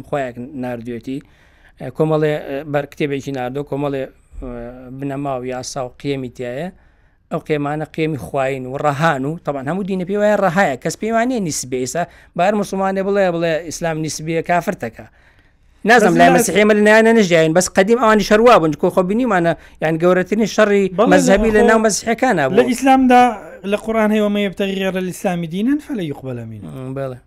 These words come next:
Speaker 2: وانییە؟
Speaker 1: ئا، خۆی بە
Speaker 2: و
Speaker 1: حەق
Speaker 2: ئەمە،
Speaker 1: ئەزانێ.
Speaker 2: و ئەمە، یعنی، بەوە، ئە، ڕاوەکراوە، بەوەی کەوا ئەمە ئیسلامی محەممەدی ئەگەر دروست بی بەو ناوە، ناوی
Speaker 1: م،
Speaker 2: بنێ.
Speaker 1: بەڵێ.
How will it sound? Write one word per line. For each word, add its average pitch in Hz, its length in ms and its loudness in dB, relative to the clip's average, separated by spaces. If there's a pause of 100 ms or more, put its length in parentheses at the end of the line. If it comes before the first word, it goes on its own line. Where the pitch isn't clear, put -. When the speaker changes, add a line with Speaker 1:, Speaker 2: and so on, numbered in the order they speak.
(120)
Speaker 2:
وانییە؟ 190 280 0 (160)
Speaker 1:
ئا، 170 100 2
خۆی 285 260 0
بە 208 80 2
Speaker 2:
و - 20 6
Speaker 1:
حەق 247 140 2
Speaker 2:
ئەمە، 262 160 6
Speaker 1:
ئەزانێ. 139 280 0 (340)
Speaker 2:
و 185 60 0 (100)
ئەمە، 254 220 4 (200)
یعنی، 196 280 -2
بەوە، 202 380 4
ئە، 170 680 -6
ڕاوەکراوە، 165 840 0 (120)
بەوەی 220 260 -2
کەوا 220 220 0
ئەمە 214 220 -6
ئیسلامی 214 420 -6
محەممەدی 208 520 -6
ئەگەر 147 280 -2
دروست 135 240 -8
بی 135 140 -12
بەو 139 160 -4 (100)
ناوە، 127 340 -8
ناوی 123 320 -8
Speaker 1:
م، 143 60 -12
Speaker 2:
بنێ. 143 180 -8
Speaker 1:
بەڵێ. 143 200 -10